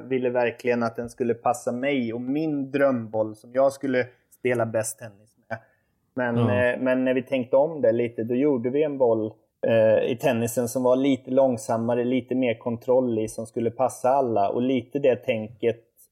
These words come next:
Speaker 1: hade vi ju i padden också, att den första bollen vi tar fram, den ska verkligen vara för alla. Du ska kunna spela en, en V P T-tävling, men den ska även funka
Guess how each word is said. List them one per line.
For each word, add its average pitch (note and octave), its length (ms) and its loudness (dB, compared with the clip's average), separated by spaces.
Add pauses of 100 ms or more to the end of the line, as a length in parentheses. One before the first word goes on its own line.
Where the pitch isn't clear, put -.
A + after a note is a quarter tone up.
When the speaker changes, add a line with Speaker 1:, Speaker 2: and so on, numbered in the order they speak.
(100)
Speaker 1:
hade G#2+ 380 -2
vi A2+ 100 -2
ju A2+ 200 0
i A2 60 -8
padden A2+ 480 0
också, B2+ 280 0
att - 120 0
den A2+ 100 -2
första C3 400 0
bollen A2+ 520 2
vi A2+ 120 -2
tar A2+ 160 -2
fram, A#2+ 360 0
den A#2+ 140 4
ska A#2+ 140 0
verkligen A2+ 400 2
vara B2 200 4
för A#2+ 140 -2
alla. G#2+ 340 2
Du A2 120 0
ska A2+ 180 -4
kunna A#2 240 0
spela A2+ 480 4
en, A2 320 -2 (180)
en A2 180 -2
V A2+ 140 2
P A2+ 140 -4
T-tävling, A2 640 2
men A2+ 120 0
den A2+ 120 4
ska A2+ 140 0
även G#2+ 540 2 (220)
funka A2 600 0